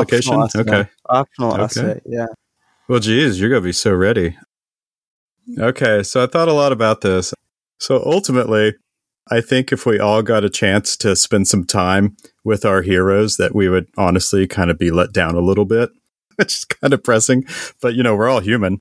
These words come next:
Speaker 1: and we read these amazing books by people, and, you know, we put them on these pedestals 'cause this is the smallest window of their lives that we see. But all that to say, there are a couple.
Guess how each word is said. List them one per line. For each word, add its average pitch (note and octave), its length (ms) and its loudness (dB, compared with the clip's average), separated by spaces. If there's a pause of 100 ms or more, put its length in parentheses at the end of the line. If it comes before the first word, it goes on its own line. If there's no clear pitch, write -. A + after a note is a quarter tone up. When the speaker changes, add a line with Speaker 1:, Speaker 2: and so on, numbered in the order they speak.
(100)
Speaker 1:
and G2 180 0
we G2 100 2
read G#2 160 0
these G#2 200 0
amazing G2 360 0
books G#2 240 -2
by F#2 180 -2
people, G2+ 420 0
and, F2 180 0 (520)
you - 80 -6
know, F2 60 0
we F2+ 100 2
put - 180 -4
them F#2+ 140 0
on F#2 100 2
these F2+ 140 0
pedestals F#2+ 580 -4
'cause F2 220 -4
this F2+ 160 -4
is F2+ 220 0
the F2 200 0 (180)
smallest G2+ 680 0 (260)
window G#2 320 2
of G2+ 160 0
their F#2+ 140 2
lives F#2+ 380 0
that F#2 140 -2
we G2 120 0
see. G#2+ 400 0 (680)
But G2+ 760 -2 (100)
all G#2+ 160 2
that F#2 160 0
to - 80 -6
say, E2+ 400 2 (380)
there G#2 200 0
are F#2+ 40 0
a F#2 60 -2
couple. F#2 420 -4